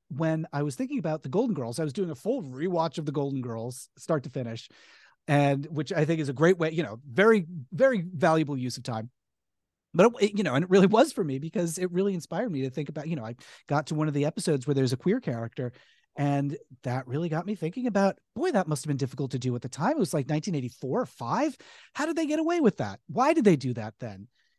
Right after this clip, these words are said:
And so I started, you know, I was already making videos about what was happening with gay political culture. And so I wanted to bring in the pop culture that was,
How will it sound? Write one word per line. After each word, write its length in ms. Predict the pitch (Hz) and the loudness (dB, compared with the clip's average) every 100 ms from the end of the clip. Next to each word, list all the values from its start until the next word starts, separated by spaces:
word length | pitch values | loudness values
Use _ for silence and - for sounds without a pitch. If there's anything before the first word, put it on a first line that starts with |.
| _ - | _ -8
And 160 | 180 | -6
so 420 | - 214 214 214 | 0 4 6 4
I 340 | 175 190 202 202 | 2 2 2 0
started, 480 | - - 170 190 160 | -6 -4 0 0 0
you 120 | 196 | 0
know, 100 | 139 | 0
I 20 | |
was 120 | 135 151 | 0 0
already 240 | 180 190 | 2 2
making 300 | 175 185 170 | 2 0 -2
videos 340 | 143 170 170 | 0 2 0
about 260 | 156 156 147 | 2 2 4
what 140 | 147 | 0
was 100 | 160 | -4
happening 440 | 156 151 180 175 165 | -4 -4 -2 -4 0
with 200 | 143 135 | -2 0
gay 460 | 139 151 151 156 - _ _ _ | 2 4 2 -2 -6 _ _ _
political 640 | - 120 185 311 147 117 110 | -12 -2 0 0 -2 -6 -6
culture. 540 | - 127 127 190 254 269 | -8 -8 -8 -6 -6 -6
And 260 | 170 170 175 | -2 -2 -2
so 320 | - 185 185 | -2 0 2
I 120 | 175 | 0
wanted 400 | 175 175 185 180 - | -2 -4 -4 -6 -8
to 260 | 185 170 165 - _ _ 165 | -4 -2 -4 -10 _ _ 0
bring 120 | 220 | 2
in 60 | |
the 60 | 214 | 2
pop 200 | 196 - | 0 0
culture 400 | 202 202 220 202 | -2 -4 -2 -2
that 260 | 190 190 180 | 0 -2 -2
was, 240 | 190 - | -4 -4